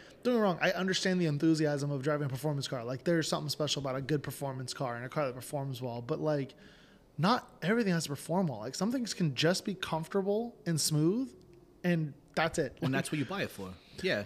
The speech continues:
Speaker 1: Exactly.
Speaker 2: Like that Motor Week, uh, review, right? You sent me from nineteen ninety. And he's
Speaker 1: Yeah.
Speaker 2: like, "Buick hasn't done well with the younger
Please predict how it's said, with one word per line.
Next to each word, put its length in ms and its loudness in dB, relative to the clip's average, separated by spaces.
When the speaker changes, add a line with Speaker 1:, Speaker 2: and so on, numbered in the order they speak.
Speaker 1:
Exactly. 320 8
Speaker 2:
Like 100 6
that 160 8
Motor 220 8
Week, 280 0
uh, 160 2
review, 360 0
right? 180 0
You 100 -4
sent 180 -4
me 80 2
from 140 -4
nineteen 380 0
ninety. 500 -2
And 400 6
he's 140 4
Speaker 1:
Yeah. 40 2
Speaker 2:
like, 240 0
"Buick 480 8
hasn't 420 2
done 240 4
well 380 8
with 160 4
the 100 8
younger 680 4